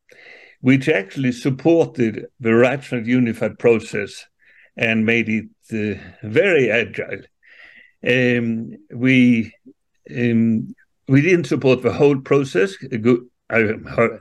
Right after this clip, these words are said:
happy to say, but the essential parts of it, use cases, architecture, uh, design, and testing. And of course, um, path to code and, and, uh, implementation.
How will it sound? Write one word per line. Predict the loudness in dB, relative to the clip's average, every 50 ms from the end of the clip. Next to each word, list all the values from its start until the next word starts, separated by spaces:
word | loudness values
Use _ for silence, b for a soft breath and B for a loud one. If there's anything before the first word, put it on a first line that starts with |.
| _ -8
happy | -6 -6 -4 -4 -6 -8
to | -6 -8 -6
say, | -4 -2 -2 -2 -2 -4 -8 -10 B B B B B B B B 2
but | 2 2 2 2 -2
the | -2 0 0 0 0 0 -2
essential | -2 0 0 0 -2 -2 -2 -2 -4 -2
parts | -2 0 0 0 0 0 -4
of | -8 -8
it, | -8 -10 -10 -8
use | -2 2 4 4 4 2 0
cases, | -2 -2 0 0 0 -2 -4 -4 -6 -6 -6 -4
architecture, | -2 0 0 0 0 -4 -8 -6 -4 -2 -4 -4 -4 -8 -4 0 2 2 2 0 -4 B B B B B B B B B B B B -2
uh, | 0 0
design, | 0 0 0 -2 -2 0 0 0 2 2 0 -2 -2 -2 -2 -2 -4 -6 -10 -16 -20 _ _ _ _
and | -10 -8 -6 -6 -6 -6 -4
testing. | -4 -4 -4 -6 -10 -14 -16 -16 -16 -18 -20 _ _ _ _ _ _ _ _ _
And | -2 0 0 0 0
of | -2 -4 -2
course, | 2 2 2 2 0 -4 -10 -10 -6
um, | -6 -4 -4 -6 -8 -12 _ _ B B B B B B B
path | 0 0 0 0 0 -4 -8 _
to | -10 -10 -10
code | -4 0 2 2 2 0 -2
and, | -4 -8 -10 -12 -14 -16 -20 -20 -16
and, | -12 -10 -8 -8 -8 -10 -12 -14 -12
uh, | -12
implementation. | -10 -10 -10 -8 -6 -6 -6 -6 -6 -6 -6 -6 -6 -4 -4 -4 -4 -6 -8 -14 -18 -20